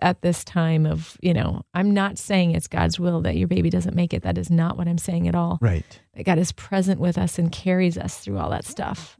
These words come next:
Speaker 1: It's incredible.
Speaker 2: Yeah. Yeah, it's, it's worth listening to again if you've been through life. <laughs>
Speaker 1: Right?
Speaker 2: Life
Speaker 1: Yeah.
Speaker 2: hits you.
Speaker 1: Yeah, things are always, I mean, that's the battle of life and, and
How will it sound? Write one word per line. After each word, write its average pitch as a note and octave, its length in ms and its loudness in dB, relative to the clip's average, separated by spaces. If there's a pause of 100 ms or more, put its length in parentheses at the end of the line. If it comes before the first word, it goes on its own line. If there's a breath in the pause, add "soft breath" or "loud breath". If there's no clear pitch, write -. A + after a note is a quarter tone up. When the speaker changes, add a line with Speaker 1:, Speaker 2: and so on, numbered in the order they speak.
Speaker 1:
It's - 120 -6
incredible. F#3 580 0 (500)
Speaker 2:
Yeah. G2+ 200 0 (220)
Yeah, A#2 280 2
it's, - 380 -6 (680 soft breath)
it's - 100 -20
worth E3 220 -2
listening D#3 380 2
to D3 160 0
again B2 400 2 (400)
if - 160 -10
you've A2+ 160 0
been A2 200 4
through A2 460 2 (840)
life. A2+ 680 -2 (100)
<laughs> - 60 -12
Speaker 1:
Right? A3+ 560 2
Speaker 2:
Life - 280 -8 (100)
Speaker 1:
Yeah. A3 380 2
Speaker 2:
hits C3+ 260 0
you. G#2+ 160 2 (500 soft breath)
Speaker 1:
Yeah, G#3+ 300 2
things A3 260 2
are G#3 100 0
always, G#3 460 2
I - 40 -4
mean, G3 120 4
that's G3+ 220 -2
the G#3 100 2
battle E3 580 0 (180)
of F3 240 2
life E3+ 380 0
and, E3 340 2
and E3 460 0